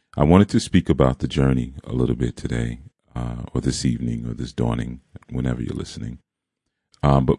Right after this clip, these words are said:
more importantly, the, the healing journey, you know, I kinda wanted to speak about a little bit, you know, and maybe some of the, the self-healing mechanisms that we, we have available to us,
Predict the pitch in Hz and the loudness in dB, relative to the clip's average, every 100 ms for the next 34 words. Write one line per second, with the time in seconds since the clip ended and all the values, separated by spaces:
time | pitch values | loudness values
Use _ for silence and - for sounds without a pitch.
0 | - 87 120 113 92 92 80 71 69 64 | 4 8 8 8 6 2 4 2 0 0
1 | 62 65 62 64 - _ 73 65 101 95 | -2 -2 -2 -4 -10 _ 0 4 6 8
2 | 82 64 65 58 60 64 _ _ _ 65 | 6 2 0 0 -6 -10 _ _ _ -20
3 | 60 62 73 67 65 64 62 64 - - | -18 -2 2 4 4 2 0 -4 -4 -4
4 | - 62 62 62 - _ _ _ _ - | -2 2 2 0 -4 _ _ _ _ 0
5 | 64 64 62 62 62 - - 71 64 62 | 4 4 4 4 4 0 -4 0 2 2
6 | 60 58 57 62 - _ _ _ _ _ | 2 0 -2 -6 -12 _ _ _ _ _
7 | 117 131 110 104 85 65 67 65 - - | 6 8 6 4 4 4 2 2 -4 -2
8 | 67 65 65 _ _ _ _ _ - - | 0 0 -4 _ _ _ _ _ -12 -2
9 | - 69 - 80 73 69 65 65 - _ | 2 2 2 2 4 4 -2 -6 -16 _
10 | 65 65 76 71 62 60 60 60 - 64 | 0 2 4 2 2 -2 -4 -6 -2 0
11 | 60 - _ _ _ _ _ - 67 - | 0 -4 _ _ _ _ _ -2 -2 2
12 | 69 69 67 71 67 65 - _ 67 64 | 4 4 4 2 4 0 -4 _ -12 2
13 | 64 67 64 65 - 69 58 62 - - | 4 4 2 0 0 0 0 -2 -8 -14